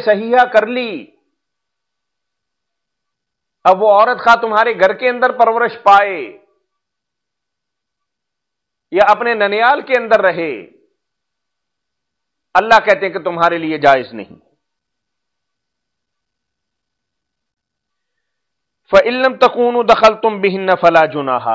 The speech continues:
अलैकुम", शादी की, गाड़ी चली नहीं, खलवत नहीं हुई,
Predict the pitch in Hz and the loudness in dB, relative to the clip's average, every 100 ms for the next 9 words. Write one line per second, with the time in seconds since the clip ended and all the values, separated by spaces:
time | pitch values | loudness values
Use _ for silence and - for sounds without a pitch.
0 | 101 98 92 _ _ _ _ _ _ _ | -6 -10 -20 _ _ _ _ _ _ _
1 | _ _ _ _ _ _ _ _ _ _ | _ _ _ _ _ _ _ _ _ _
2 | 151 147 160 151 165 _ _ _ _ _ | -4 -4 -8 -14 -20 _ _ _ _ _
3 | _ _ _ _ _ _ _ _ _ _ | _ _ _ _ _ _ _ _ _ _
4 | 131 143 151 151 135 131 107 82 _ _ | -4 -4 -4 -8 -12 -12 -18 _ _ _
5 | _ _ _ _ _ _ _ _ _ _ | _ _ _ _ _ _ _ _ _ _
6 | _ _ _ _ _ _ - 165 196 175 | _ _ _ _ _ _ -2 -2 -2 -4
7 | 175 185 160 127 | -8 -8 -10 -12